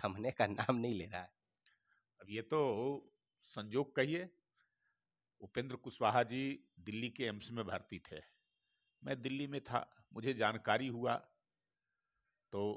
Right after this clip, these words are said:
Speaker 2: व्यक्तिगत संबंधों के नाते और मानवीयता के आधार पर पुराने संबंध रहे हैं। उपेंद्र कुशवाहा जी हम लोग के एनडीए के पार्ट के रूप में भी रहे हैं। चौदह के चुनाव में उनकी पार्टी का गठबंधन हमारे भारतीय जनता पार्टी के साथ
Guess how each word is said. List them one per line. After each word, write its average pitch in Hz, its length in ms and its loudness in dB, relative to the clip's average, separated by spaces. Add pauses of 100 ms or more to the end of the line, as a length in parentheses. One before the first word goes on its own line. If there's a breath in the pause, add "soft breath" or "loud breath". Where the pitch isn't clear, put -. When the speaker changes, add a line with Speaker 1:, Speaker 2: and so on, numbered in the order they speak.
(400)
Speaker 2:
व्यक्तिगत 123 460 0
संबंधों 120 540 0
के 135 180 0
नाते 123 600 2 (280)
और 104 180 0
मानवीयता 120 680 6
के 123 160 4
आधार 92 340 4
पर - 160 -10 (920)
पुराने 113 320 4
संबंध 117 400 -2
रहे 113 300 6
हैं। 113 260 -8 (500)
उपेंद्र 113 340 -6
कुशवाहा 110 440 2
जी 113 140 -6
हम 117 140 -4
लोग 110 180 -4
के 120 60 -2
एनडीए 104 380 -2
के 107 140 -6
पार्ट 101 480 0
के 123 220 -6
रूप 101 220 -10
में 90 120 -8
भी 85 120 -8
रहे 80 220 -12
हैं। 80 200 -20 (680)
चौदह 101 280 2
के 117 180 -2
चुनाव 101 400 0
में 110 280 -4 (300)
उनकी 107 260 -12
पार्टी 104 380 -2
का 123 120 0
गठबंधन 101 500 -4
हमारे 104 320 -2
भारतीय - 480 -10
जनता 98 280 -2
पार्टी 95 340 -4
के 95 140 -10
साथ 101 260 -2